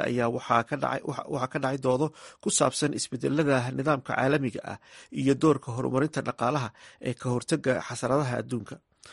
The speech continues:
Hogaamiyaasha dalalkaasi G twenty ayaa ku kulmay magaalada Rio de Janeiro ee dalka Brazil, waxayna soo saareen bayaan wadajir ah oo ay ku muujinayaan xasaradaha ka taagan Gaza, Lubnaan iyo Ukraine, iyagoo carabka ku adkeeyey muhiimadda ay leedahay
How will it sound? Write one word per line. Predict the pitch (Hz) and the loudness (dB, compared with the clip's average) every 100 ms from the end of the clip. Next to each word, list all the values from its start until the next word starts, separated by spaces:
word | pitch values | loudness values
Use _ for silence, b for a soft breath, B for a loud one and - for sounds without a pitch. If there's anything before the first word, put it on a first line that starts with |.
| B B B | B B B
Hogaamiyaasha | - - 113 117 127 - 123 113 110 110 | -6 0 2 4 2 2 0 2 0 2
dalalkaasi | 123 135 - 123 - 135 135 127 127 | 2 2 -2 -4 -2 0 0 -2 -4
G | 131 139 139 | -2 -2 0
twenty | 143 131 101 | -2 -2 -4
ayaa | 113 123 117 | -2 0 -2
ku | - | -6
kulmay | - 127 135 | -6 0 0
magaalada | 120 117 123 135 131 120 | 0 0 0 2 4 4
Rio | 120 139 135 | 2 0 -2
de | 139 | -2
Janeiro | 127 127 135 123 | -2 0 0 0
ee | |
dalka | 139 135 131 | -2 -6 -4
Brazil, | 120 123 156 104 B B B B | -2 0 0 -2 B B B B
waxayna | 170 185 | 0 2
soo | 175 190 | 2 2
saareen | - 131 123 117 | 2 2 2 2
bayaan | 123 147 135 127 | 2 4 4 2
wadajir | 120 117 165 143 | -2 0 -2 -2
ah | 113 | -4
oo | 110 117 | 2 2
ay | 123 | 2
ku | - | 0
muujinayaan | 151 131 - 147 139 117 - B B B | -2 -2 0 0 2 0 -2 B B B
xasaradaha | 143 147 147 165 156 143 | -4 2 2 4 2 0
ka | |
taagan | 127 135 131 143 | -2 -2 0 -4
Gaza, | - 160 131 120 | -2 -2 0 -2
Lubnaan | 127 123 151 143 | -2 0 2 2
iyo | 151 139 131 | 0 0 0
Ukraine, | - 151 101 - B B | 2 2 2 -4 B B
iyagoo | - 131 123 123 | 0 2 4 4
carabka | 110 127 135 - | 4 4 2 -2
ku | - 147 | 0 0
adkeeyey | - 131 135 139 | 2 -2 0 0
muhiimadda | 120 131 147 131 120 | -2 -2 -2 0 0
ay | |
leedahay | 131 147 117 107 | 2 0 0 -6